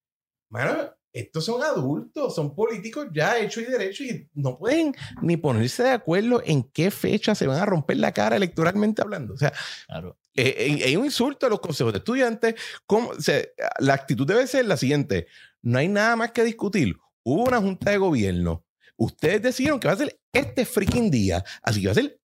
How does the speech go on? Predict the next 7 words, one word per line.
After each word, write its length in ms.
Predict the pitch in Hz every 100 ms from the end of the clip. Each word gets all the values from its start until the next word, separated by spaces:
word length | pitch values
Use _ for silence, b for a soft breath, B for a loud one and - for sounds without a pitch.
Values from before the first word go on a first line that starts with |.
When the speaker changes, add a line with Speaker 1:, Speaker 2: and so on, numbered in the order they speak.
| -
Speaker 1:
este 300 | 139 - 226
freaking 400 | 240 254 294 294
día, 380 | 311 262 208 208 B -
aunque 340 | 151 131 -
venga 240 | 110 175 285
el 60 |
meteorito 840 | 233 151 127 110 101 220 185 120